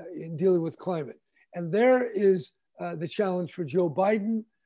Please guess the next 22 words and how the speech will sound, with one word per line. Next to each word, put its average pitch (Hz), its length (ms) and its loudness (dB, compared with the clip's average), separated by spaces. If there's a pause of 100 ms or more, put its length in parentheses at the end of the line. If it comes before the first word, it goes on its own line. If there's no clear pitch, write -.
(180)
uh, 160 60 -8
for 175 180 -8
Nancy 175 360 -6
Pelosi, 185 600 -2 (340)
uh, 147 320 -10
for, 151 360 -8 (280)
uh, 147 40 -14
Senator 170 380 -6
Schumer, 208 520 0 (360)
uh, 165 120 -12 (100)
to 196 140 0
mobilize 226 840 0 (420)
the 175 320 -6 (180)
cooperative 220 760 -2
spirit 185 560 0 (400)
in 185 100 -4
the 180 100 -2
face 220 460 2 (160)
of 180 100 -4
all 202 180 4
this 175 180 -2
conflict. 180 520 -6